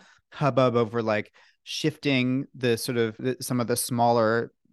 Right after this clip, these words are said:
so-called smaller categories to a pre-show and not having it live on the show, and that got everyone up in arms. And the, the new C E O and president of the Academy have said they're, they're gonna restore them.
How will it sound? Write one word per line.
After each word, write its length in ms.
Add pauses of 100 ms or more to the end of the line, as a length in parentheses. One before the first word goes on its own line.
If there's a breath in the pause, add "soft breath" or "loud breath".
so-called 420
smaller 320
categories 640
to 220
a 40
pre-show 800
and 260
not 160
having 260
it 100
live 200
on 60
the 80
show, 300
and 80
that 100
got 180
everyone 300
up 140
in 60
arms. 420 (400 soft breath)
And 340 (120)
the, 260
the 100
new 540
C 320
E 40
O 120
and 80
president 300
of 20
the 80
Academy 400
have 100
said 220
they're, 240
they're 180
gonna 160
restore 480
them. 380